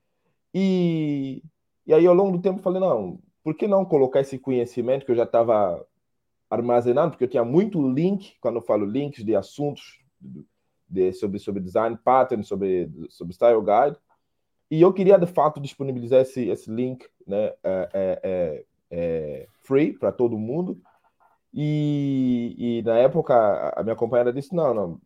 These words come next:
por que não escrever um livro?", né? Ela, ela deu essa ideia de, de por que não escrever um livro. Eu falei, "Ah,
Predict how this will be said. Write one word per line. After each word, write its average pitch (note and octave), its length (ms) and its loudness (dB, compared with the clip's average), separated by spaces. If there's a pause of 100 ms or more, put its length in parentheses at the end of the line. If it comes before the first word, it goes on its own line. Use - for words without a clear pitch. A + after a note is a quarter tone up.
(100)
por - 120 -8
que G3 120 0
não E3+ 180 2
escrever C#3+ 380 0
um C#3+ 100 0
livro?", C3 400 -2
né? G#2+ 140 -2
Ela, G#2+ 320 2
ela F#2+ 360 -2
deu F#2 380 0
essa C3 180 2
ideia A2 220 2
de, G#2 140 -4
de F2 160 -8
por - 160 -20
que A#2+ 100 -4
não B2 100 -2
escrever A2+ 300 -6
um A2 100 -4
livro. B2+ 280 -6 (320)
Eu - 60 -8
falei, - 80 -2
"Ah, A#2+ 220 -2